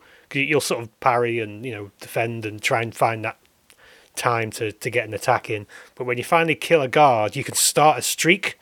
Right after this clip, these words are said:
and just point to the next guard, just do a quick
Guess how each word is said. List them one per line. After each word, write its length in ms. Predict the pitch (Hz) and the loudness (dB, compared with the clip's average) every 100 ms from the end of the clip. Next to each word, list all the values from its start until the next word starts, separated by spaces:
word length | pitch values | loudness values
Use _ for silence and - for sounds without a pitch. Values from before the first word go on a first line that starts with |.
| - - - - - - | -20 -20 -20 -20 -16 -8
and 120 | 127 | -6
just 200 | 117 - | -4 0
point 180 | - 147 | 2 2
to 80 | - | 2
the 60 | 127 | 0
next 280 | 143 - | 0 2
guard, 280 | - 175 175 | 6 6 6
just 160 | 147 - | 2 -2
do 140 | 135 | 0
a 40 | 123 | 2
quick 280 | - 156 | 4 4